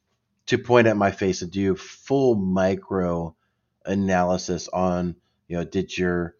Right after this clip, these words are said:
eyes move and been doing this and making it simulate. You know,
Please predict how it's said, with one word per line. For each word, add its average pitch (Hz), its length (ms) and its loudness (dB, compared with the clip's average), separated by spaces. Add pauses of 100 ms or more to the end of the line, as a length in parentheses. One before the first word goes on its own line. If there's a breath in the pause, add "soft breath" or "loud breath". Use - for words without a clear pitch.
(300)
eyes 98 400 0
move 95 640 0
and 87 240 -4 (120)
been 87 400 -2 (320)
doing 104 380 0
this 92 320 0
and 90 220 -6
making 98 360 -2
it 92 80 -2
simulate. 95 600 -4 (320 loud breath)
You 123 100 4
know, 123 120 0